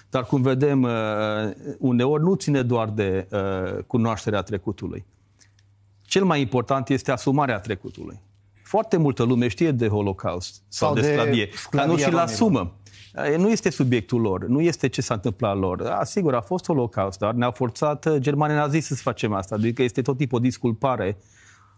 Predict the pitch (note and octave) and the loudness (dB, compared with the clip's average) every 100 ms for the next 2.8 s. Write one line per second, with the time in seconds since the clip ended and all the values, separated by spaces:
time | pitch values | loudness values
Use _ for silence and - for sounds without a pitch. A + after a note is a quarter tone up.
0 | _ A#2 A#2 A#2 B2 - D#3+ D#3+ C#3+ A#2 | _ 0 2 2 -2 -2 0 2 2 2
1 | G#2+ G#2 - A2 G#2+ G#2+ A2+ A2 A#2 A2+ | 0 -2 -2 -2 0 2 2 2 2 0
2 | A2 D3+ C#3+ B2+ C3 C3+ D3+ | 0 0 -2 -2 -2 -2 -4